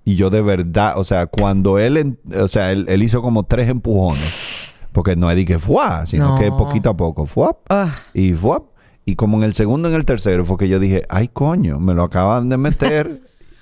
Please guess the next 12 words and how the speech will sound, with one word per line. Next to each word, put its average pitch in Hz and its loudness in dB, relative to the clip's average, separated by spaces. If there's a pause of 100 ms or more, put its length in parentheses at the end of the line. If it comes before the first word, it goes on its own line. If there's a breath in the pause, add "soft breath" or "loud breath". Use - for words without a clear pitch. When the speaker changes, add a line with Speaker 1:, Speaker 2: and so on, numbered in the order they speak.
(180 soft breath)
Speaker 1:
Y 104 0
yo 101 2
no 113 2
lo 117 0
sabía. 123 0
Me 95 2
tocaba 98 0
mi 110 0
primer 92 0
examen 107 -2
de 110 2
la 113 2